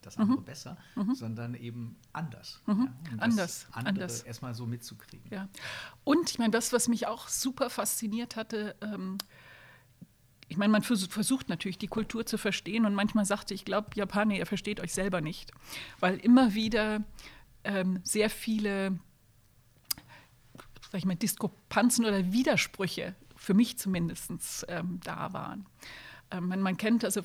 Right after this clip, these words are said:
Speaker 2: oder ich frag dich, wenn, wenn, wenn ich jetzt sage Japan, was fällt dir als erstes bei Japan ein oder japanische Kultur?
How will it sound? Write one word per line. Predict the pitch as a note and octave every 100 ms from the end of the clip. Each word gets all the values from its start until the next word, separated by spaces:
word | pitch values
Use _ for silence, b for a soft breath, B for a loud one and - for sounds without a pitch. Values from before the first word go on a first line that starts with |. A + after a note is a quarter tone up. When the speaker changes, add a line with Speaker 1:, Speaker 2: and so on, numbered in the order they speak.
| -
Speaker 2:
oder | G3 F#3
ich | -
frag | G#3 -
dich, | G3+
wenn, | G3+ G3+
wenn, | A3 G3+
wenn | G3+
ich |
jetzt | A3 A3
sage | G3+ G#3+
Japan, | G3 A3 F3+ D#3
was | G3+
fällt | A3+ G#3+
dir | A3
als | F#3
erstes | G#3 G#3+ - -
bei | F#3
Japan | F3+ F3 - E3+
ein | C#3+ D#3+
oder | E3 E3
japanische | E3 - - G3 -
Kultur? | F3 - A3